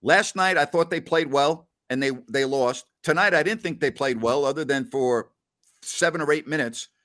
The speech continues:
and they won. So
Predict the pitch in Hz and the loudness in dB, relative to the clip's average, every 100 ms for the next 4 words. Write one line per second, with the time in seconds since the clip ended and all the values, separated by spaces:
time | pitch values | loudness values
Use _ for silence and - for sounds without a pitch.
0 | - 151 185 196 233 147 - _ _ _ | -4 -2 0 2 2 0 -6 _ _ _
1 | _ _ _ _ _ _ - 185 170 165 | _ _ _ _ _ _ -4 4 4 4
2 | 156 | -2